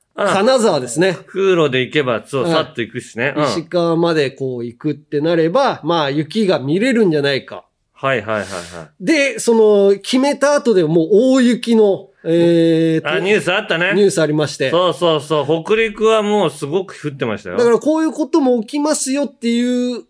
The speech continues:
Speaker 2: あの、注意はしていたんですが、
Speaker 1: うん。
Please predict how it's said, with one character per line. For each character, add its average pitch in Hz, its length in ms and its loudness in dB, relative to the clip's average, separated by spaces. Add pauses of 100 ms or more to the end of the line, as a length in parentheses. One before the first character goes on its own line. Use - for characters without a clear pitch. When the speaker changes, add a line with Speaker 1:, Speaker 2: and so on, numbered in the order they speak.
(320)
Speaker 2:
あ 196 100 -2
の、 190 160 4
注 320 440 2
意 240 100 4
は 190 80 2
し - 120 -10
て 240 280 -4
い 214 100 -12
た 285 160 2
ん 254 140 0
で 208 80 4
す 202 200 -4
が、 226 380 0
Speaker 1:
う 117 60 -12
ん。 92 120 -10